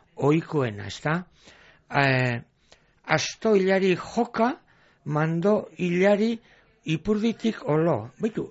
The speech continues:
errefragu honetan astoa eta mandoa erkatzen dira, konparatzen dira,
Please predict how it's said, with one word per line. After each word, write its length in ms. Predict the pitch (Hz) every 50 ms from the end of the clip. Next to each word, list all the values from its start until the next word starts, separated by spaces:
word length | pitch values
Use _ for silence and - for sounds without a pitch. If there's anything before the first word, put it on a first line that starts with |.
| -
errefragu 400 | 165 190 233 - 269 277 269 262
honetan 380 | 254 254 269 262 - 220 226 247 - - - - _ _ _ -
astoa 300 | 156 - - - 220 247
eta 180 | 240 - 208 190
mandoa 560 | 180 170 175 180 170 196 202 202 - - - -
erkatzen 600 | 139 143 143 143 - - 196 202 202 - 180 165 160
dira, 240 | 165 156 160 170 165
konparatzen 720 | - 151 139 139 135 - 180 180 170 165 - 170 156 151
dira, 240 | 151 165 180 196